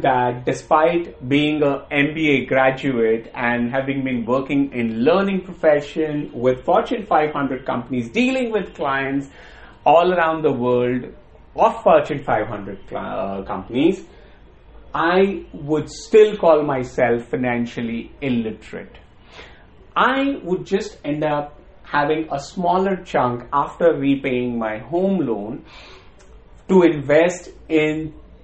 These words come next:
smaller portions, which my chartered accountant would tell me, and it would be just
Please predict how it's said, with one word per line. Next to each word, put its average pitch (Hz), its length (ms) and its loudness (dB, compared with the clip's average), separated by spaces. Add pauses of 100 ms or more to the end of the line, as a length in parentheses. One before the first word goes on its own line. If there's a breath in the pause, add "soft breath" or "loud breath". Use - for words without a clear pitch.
(140)
smaller 214 480 2
portions, 208 500 4
which 190 360 0
my 151 240 -2
chartered 185 360 0
accountant 147 520 -4
would 127 240 -10
tell 208 260 6
me, 123 380 -6 (360 soft breath)
and 151 460 0
it 165 180 -2
would 156 160 -2
be 143 320 -2
just 160 600 2